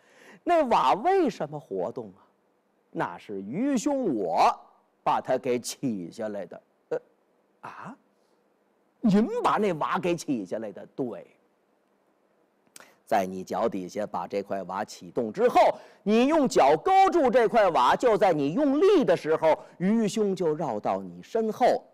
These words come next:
把这口刀给拔走了。哎呦！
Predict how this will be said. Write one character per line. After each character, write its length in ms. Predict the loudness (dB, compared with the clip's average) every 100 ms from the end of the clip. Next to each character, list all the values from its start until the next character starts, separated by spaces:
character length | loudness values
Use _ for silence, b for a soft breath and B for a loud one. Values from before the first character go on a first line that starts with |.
| _ -16
把 240 | -14 -12
这 180 | -12 -14
口 220 | -16 -18 -4
刀 160 | -2 -2 -6 _ _ _ _ _ _ _ _ _ _ _ _
给 160 | -20 -10
拔 300 | -8 -8 -10
走 240 | -10 -12 -16 _ _
了。 200 | -18 -18 _ _ _ _ _ _ _ _ _ _ _ _ _ _ _
哎 80 | -20 -20 _
呦！ 100 | _